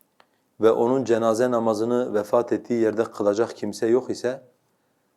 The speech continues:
onun cenaze namazının başka bir beldede, başka insanlar tarafından kılınmasında bir beis yoktur. Ee, Peygamber sallallahu aleyhi ve sellem Necaşi vefat ettiği zaman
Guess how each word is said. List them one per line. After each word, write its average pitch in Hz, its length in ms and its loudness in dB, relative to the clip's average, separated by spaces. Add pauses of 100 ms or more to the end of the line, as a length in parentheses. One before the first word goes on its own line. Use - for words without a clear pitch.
(140)
onun 123 280 2
cenaze 113 480 2
namazının 113 580 -2
başka 117 360 -2
bir 110 180 0
beldede, 104 540 -2
başka 110 300 -4
insanlar 110 540 -4
tarafından 110 520 -4
kılınmasında 104 840 -2
bir 110 160 0
beis 107 300 -4
yoktur. - 420 -4 (1400)
Ee, 98 140 -4
Peygamber 113 460 2
sallallahu 113 600 0
aleyhi 110 300 -2
ve 101 60 -4
sellem 117 400 -4
Necaşi 107 480 0
vefat 110 320 -2
ettiği 107 280 -4
zaman 104 280 -4